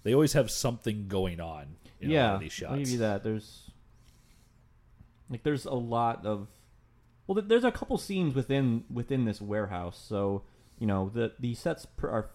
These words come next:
Speaker 2: fully fleshed out. Like, you can tell there's, there's stuff on all those shelves, and,
Speaker 1: Yeah.
Speaker 2: you know,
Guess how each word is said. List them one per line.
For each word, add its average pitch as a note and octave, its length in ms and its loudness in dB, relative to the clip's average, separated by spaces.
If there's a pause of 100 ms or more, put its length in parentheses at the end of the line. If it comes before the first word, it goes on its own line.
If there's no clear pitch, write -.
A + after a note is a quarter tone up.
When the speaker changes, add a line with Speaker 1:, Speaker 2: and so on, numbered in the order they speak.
Speaker 2:
fully A#2+ 220 0
fleshed F#2+ 360 -4
out. G2+ 160 2
Like, G2 180 -6
you B2 60 -10
can B2 120 -6
tell B2+ 120 -2
there's, A2 240 -2
there's C3+ 220 0
stuff - 340 -2
on A2 120 0
all G2+ 100 0
those F2+ 200 -4
shelves, G2 600 -4
and, E2+ 360 -8
Speaker 1:
Yeah. G#2 320 0 (180)
Speaker 2:
you G2 80 -6
know, E2+ 240 -4